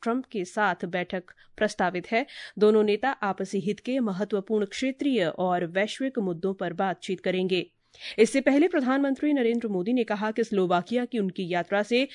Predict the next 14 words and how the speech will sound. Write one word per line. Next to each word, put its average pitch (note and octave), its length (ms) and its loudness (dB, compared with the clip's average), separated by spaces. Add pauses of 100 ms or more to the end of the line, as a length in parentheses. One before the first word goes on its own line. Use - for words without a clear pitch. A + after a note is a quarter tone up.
(240)
दोनों A#3+ 320 4
देशों G3+ 320 2
के G#3+ 140 0
बीच F#3 340 -4
संबंध F#3+ 640 0 (160)
और B3 180 2
मजबूत F#3 460 -2
होंगे। F#3 360 -2 (420)
प्रधानमंत्री F#3 640 -2
ने G#3 120 2
कल F#3 240 2
स्लोवाकिया F3+ 600 -2
की A#3+ 120 -6
राजधानी F#3+ 600 2